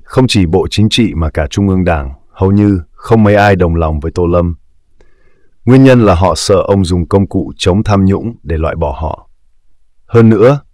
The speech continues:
cách đoạt ngôi của Tô Lâm làm cho rất nhiều nhân vật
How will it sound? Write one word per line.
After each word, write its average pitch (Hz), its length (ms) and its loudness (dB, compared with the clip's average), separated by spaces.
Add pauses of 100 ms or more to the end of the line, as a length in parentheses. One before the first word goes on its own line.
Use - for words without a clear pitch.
cách 160 160 2
đoạt 110 240 2
ngôi 95 220 2
của 80 180 -8
Tô 90 120 -2
Lâm 90 320 0 (280)
làm 90 220 -2
cho 104 140 0
rất 123 200 0
nhiều 98 180 2
nhân 92 200 2
vật 85 180 -2